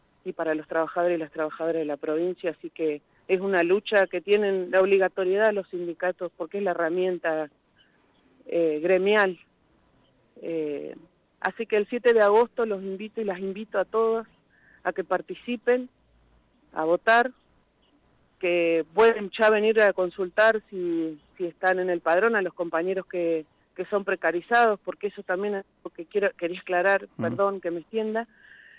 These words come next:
Speaker 1: Este, los compañeros y compañeras precarizadas, este, mm, nosotros por estatuto ellos no... Nosotros hemos, lo-, los nucleamos y todo, pero no, no hacen el aporte de la cuota sindical,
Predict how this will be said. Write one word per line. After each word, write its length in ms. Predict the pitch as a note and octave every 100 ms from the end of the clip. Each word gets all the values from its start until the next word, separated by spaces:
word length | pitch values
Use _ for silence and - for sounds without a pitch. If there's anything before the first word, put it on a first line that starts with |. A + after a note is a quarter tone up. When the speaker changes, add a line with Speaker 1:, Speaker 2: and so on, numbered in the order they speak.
| _ -
Speaker 1:
Este, 360 | F#3 - F#3+
los 100 | F#3+
compañeros 600 | F#3+ F#3+ F#3 G3 A3 A3+ A3
y 80 |
compañeras 520 | G3+ F#3+ F#3 F#3+ G#3+ G3+
precarizadas, 920 | G#3 - E3+ F#3 - A3 G#3 F3+ F3 _ _ _ _ _
este, 600 | - E3 _ F3 E3+ D#3+
mm, 300 | D#3 D#3 D3+ D3 _ _ _ _
nosotros 480 | - E3 G3+ G3 G#3
por 160 | F#3+
estatuto 520 | F3+ - E3+ G#3+ G3+ G#3+
ellos 260 | G#3 F#3+
no... 600 | F#3 F#3 F3+ F3 E3+ D#3 - _ _
Nosotros 340 | - E3+ G#3+ A3+
hemos, 200 | G3 F3 F3+
lo-, 200 | D#3+ D3+
los 180 | D#3 D#3
nucleamos 540 | F#3 F3+ G#3 A3+ A3
y 60 | G3
todo, 180 | A3+ A#3+
pero 180 | G#3+ F#3+
no, 340 | F#3+ F3+ E3 _ _ _ _ _ -
no 140 | F#3+
hacen 300 | G#3 - G#3
el 100 | F#3
aporte 460 | E3+ - F#3+ - F3+
de 360 | E3 D#3 D#3
la 120 | D#3+
cuota 280 | D#3 F#3 F3+ -
sindical, 580 | F3 E3+ - G3 G#3